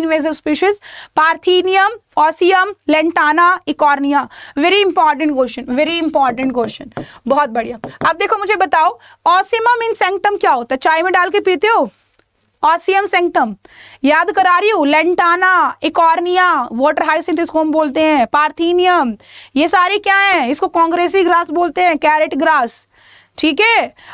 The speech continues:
आपको याद रखना है ये तीनों ही क्या है? ये तीनों ही एक्सोटिक स्पीशीज हैं, बाहर की स्पीशीज हैं और इन्वेजिव स्पीशीज हैं। Osmium, इसको हम बेसिल के नाम से जानते हैं बेटा, तुलसी, तुलसी, our holy plant, हमारा पवित्र, हमारी माता जिसको हम बोलते हैं,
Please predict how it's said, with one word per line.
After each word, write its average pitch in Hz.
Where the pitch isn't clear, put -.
आपको 294
याद 330
रखना 359
है 370
ये 480
तीनों 370
ही 403
क्या 392
है? 392
ये 392
तीनों 370
ही 427
एक्सोटिक 330
स्पीशीज 349
हैं, 403
बाहर 320
की 349
स्पीशीज 339
हैं 370
और 277
इन्वेजिव 294
स्पीशीज 359
हैं। 339
Osmium, 392
इसको 349
हम 339
बेसिल 330
के 370
नाम 330
से 339
जानते 302
हैं 302
बेटा, 311
तुलसी, 339
तुलसी, 349
our 311
holy 320
plant, 349
हमारा 311
पवित्र, 349
हमारी 320
माता 302
जिसको 320
हम 320
बोलते 311
हैं, 311